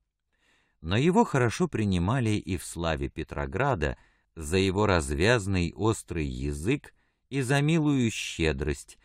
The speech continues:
с которой он сужал братьев-писателей маленькими золотыми. Сегодня репортеры обещали достать для него беговую программу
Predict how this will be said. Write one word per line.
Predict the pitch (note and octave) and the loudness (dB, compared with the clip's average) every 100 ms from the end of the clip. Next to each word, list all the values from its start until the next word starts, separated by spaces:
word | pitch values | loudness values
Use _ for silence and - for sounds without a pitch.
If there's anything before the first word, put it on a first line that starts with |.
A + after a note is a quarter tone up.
| _ | _
с | - | -18
которой | - E2+ F#2 F#2 E2+ | -6 -4 -2 0 0
он | E2 | -2
сужал | - - F#2 E2 E2 | -4 -4 -2 0 -2
братьев-писателей | C#2+ D#2+ D#2 - - - G2+ C#3+ C3 G#2+ G#2 | 0 0 0 -2 -8 -8 -6 -4 -2 -2 0
маленькими | F#2+ F#2+ F2+ F2 D#2+ F2 E2+ | 2 4 2 0 -2 -4 -4
золотыми. | D2+ D#2+ D#2 D2+ - C2 A#1 - _ _ _ _ _ _ _ _ _ _ | -4 -4 -4 -4 -6 -8 -10 -14 _ _ _ _ _ _ _ _ _ _
Сегодня | - D#3+ F3+ F#3+ F3 | -2 2 4 4 4
репортеры | D3 A2 F#2+ - D#3+ C#3 | 4 2 0 0 0 2
обещали | G2+ F#2 - C3+ A#2+ | 2 0 0 0 2
достать | F2 D#2+ - A#2+ | 0 -2 -2 -4
для | G2 G2+ | -2 0
него | G#2 G2+ | 0 0
беговую | D#2 E2 E2+ D#2+ E2 D2+ | 0 0 0 0 0 -2
программу | - D2+ C#2 F#2 C3 A#2+ A#2 | -4 -6 -2 0 2 0 0